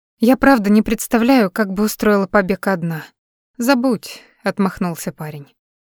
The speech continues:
Я улыбнулась, а Курт вдруг наклонился и поцеловал меня. Лишь лёгкое касание его губ к моим, но для меня это стало такой неожиданностью, что я тут же вздрогнула и отстранилась. «Курт, я...»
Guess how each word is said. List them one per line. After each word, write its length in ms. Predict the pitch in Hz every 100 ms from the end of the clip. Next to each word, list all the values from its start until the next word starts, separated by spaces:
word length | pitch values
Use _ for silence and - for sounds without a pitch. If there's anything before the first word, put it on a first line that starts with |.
| _ _
Я 220 | 220 240 226
улыбнулась, 560 | 220 202 269 220 -
а 60 | 196
Курт 320 | - 240 -
вдруг 340 | 180 196 233
наклонился 800 | 202 202 214 214 254 254 - 170 -
и 100 | 226
поцеловал 640 | - 226 247 240 180 156
меня. 340 | 151 151 147 - _ _ _ _ _
Лишь 280 | 202 226 -
лёгкое 380 | 226 - 214 196
касание 540 | 214 202 214 202 190
его 260 | 190 190 190
губ 280 | 185 208 -
к 100 | 190
моим, 420 | 196 214 226 208 _ _ _ _
но 160 | 214 214
для 160 | 202
меня 260 | 220 233 254
это 160 | 240 214
стало 340 | - 220 202
такой 360 | - 185 233 214
неожиданностью, 1000 | 196 196 190 240 196 165 - - 175 - _ -
что 200 | - 226
я 160 | 240
тут 200 | 247 220
же 100 | 202
вздрогнула 600 | 208 196 254 220 196 196
и 40 | 196
отстранилась. 840 | - - 202 180 156 143 - - _ _ _ _ _ -
«Курт, 300 | 202 - -
я...» 420 | 185 170 160